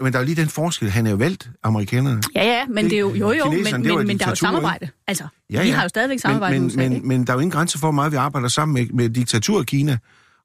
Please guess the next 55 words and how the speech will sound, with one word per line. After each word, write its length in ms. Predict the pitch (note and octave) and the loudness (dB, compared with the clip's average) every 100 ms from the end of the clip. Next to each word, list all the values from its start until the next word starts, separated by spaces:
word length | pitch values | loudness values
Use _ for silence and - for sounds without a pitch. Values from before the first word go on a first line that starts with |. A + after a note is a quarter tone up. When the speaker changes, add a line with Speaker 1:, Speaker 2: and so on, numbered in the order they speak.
| - | -4
Speaker 1:
Og 80 | B2 | 0
så 100 | F3 | 2
kommer 260 | E3+ D#3+ | 2 2
en 100 | A#2+ G#2+ | 0 0
demokrat, 440 | A2 G#2 D#3+ D#3 - _ - | -2 0 0 -2 -8 _ -4
trods 220 | F#3+ G3 | -2 0
alt 160 | F3+ D#3 | 0 0
valgt 180 | F3 | 0
demokratisk, 580 | C3+ A2 G#2+ D3+ A#2+ - - | 0 0 0 0 0 -4 -2
og 100 | A2+ | 0
han 80 | A#2+ | 2
opfører 260 | G#3 G3 | 2 2
Speaker 2:
Mm. 60 | A2+ | 0
Speaker 1:
sig 160 | A2+ | 0
da 140 | G#2+ G2+ - - | 0 -2 -6 -4
fuldstændig 600 | F3+ F3 - C#3+ A2+ G2+ _ _ | -2 -2 0 0 0 -4 _ _
festligt 340 | C3+ D3 - G2+ | -2 0 -2 0
nogle 160 | A#2+ | 0
gange, 220 | A2 A#2 A#2 | 2 2 2
<laughs> 20 | |
det 120 | C3 | 2
må 40 | F3 | 2
man 80 | - | 0
da 160 | A2+ A2+ | -2 0
nok 120 | C#3+ | -2
sige. 240 | - C#3+ - - - - - | 0 -2 -2 -16 -20 -20 -4
Men 160 | B2+ A#2 | 0 0
vi 60 | |
kan 140 | D3 B2+ | 0 0
jo 40 | |
ikke 80 | C#3 | 2
lave 140 | A2+ | 0
om 100 | A#2+ | -2
på 120 | - A2 | -2 -2
den 200 | A2+ G#2 | -2 -2
mand, 160 | - - _ _ _ _ _ - | -2 -4 _ _ _ _ _ -4
og 80 | G#2+ | -2
det 80 | |
kommer 180 | A#2+ B2+ | 2 2
vi 80 | G2 | 2
aldrig 240 | G#2+ B2+ | 0 0
til. 260 | - B2+ C3 - G#3+ | 0 0 -2 -6 -6
Speaker 2:
Ja, 60 | |
du 80 | F#3+ | -4
har 80 | D#3+ | 0
Speaker 1:
Og 100 | A2+ | 0
jeg 100 | A#2+ | 0
tror, 240 | C#3 B2+ A#2 | 0 -2 0
jeg 120 | B2 | -2
tror, 160 | C#3+ | 0
vi 120 | A#2+ A2+ | 0 0
skal 160 | - | 2
ligesom, 340 | C#3 C#3+ A2 F2+ - A2 | 2 2 -2 -4 -14 -4
Leif 200 | A#2 | -2
også 60 | C3 | 0